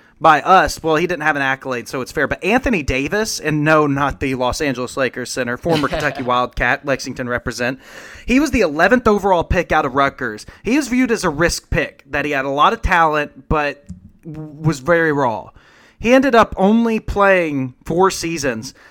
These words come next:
Speaker 1: but he started all sixteen games during that elite run of the forty-niners at right tackle and was very good during those times. From two thousand and ten,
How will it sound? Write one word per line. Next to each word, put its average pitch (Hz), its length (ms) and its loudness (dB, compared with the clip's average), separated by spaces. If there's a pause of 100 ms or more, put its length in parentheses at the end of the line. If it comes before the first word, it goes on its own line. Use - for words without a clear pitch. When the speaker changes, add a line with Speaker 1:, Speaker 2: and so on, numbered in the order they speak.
(140)
Speaker 1:
but 175 220 2
he 196 200 -4
started 208 720 0 (140)
all 175 220 0
sixteen 202 640 -4
games 156 500 0
during 165 400 0
that 156 240 -2
elite 160 460 -8
run 156 360 6
of 151 240 0
the 165 100 0
forty-niners 143 800 -2
at 175 200 2
right 160 220 -2
tackle 135 600 -4 (300)
and 156 180 0
was 131 160 -2
very 156 340 4
good 135 480 -2 (480)
during 170 280 4
those 147 260 0
times. 110 500 -2
From 139 220 -4
two 170 160 -10
thousand 165 380 2
and 147 140 -4
ten, 151 380 0